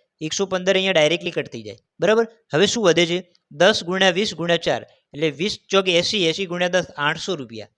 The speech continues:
બરાબર? તો આ આઠસો રૂપિયા જે છે એ આ ટેબલની ઉત્પાદન કિંમત મળી મિત્રો. મતલબ કે આ ટેબલ જે છે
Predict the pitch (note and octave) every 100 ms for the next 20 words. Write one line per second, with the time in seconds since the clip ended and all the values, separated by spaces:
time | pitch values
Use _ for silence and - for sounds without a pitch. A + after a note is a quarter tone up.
0 | _ _ _ - F3 G#3+ A3 _ - F#3
1 | F3+ D#3+ D3+ - A#3 A3 G3+ G#3 F#3+ F#3+
2 | F3+ E3 F3+ F#3 F#3+ F#3+ D#3+ D#3+ G3 G3
3 | E3 E3+ G#3+ - _ E3+ E3+ _ - G#3
4 | G#3+ G#3 E3+ D#3+ E3 D#3+ C3 A#2+ A2 A2
5 | A2+ _ _ _ D3+ E3+ G#3+ G#3 G#3+ G#3+
6 | F3+ E3+ A3 A3 A3 A3 G#3+ E3 F#3+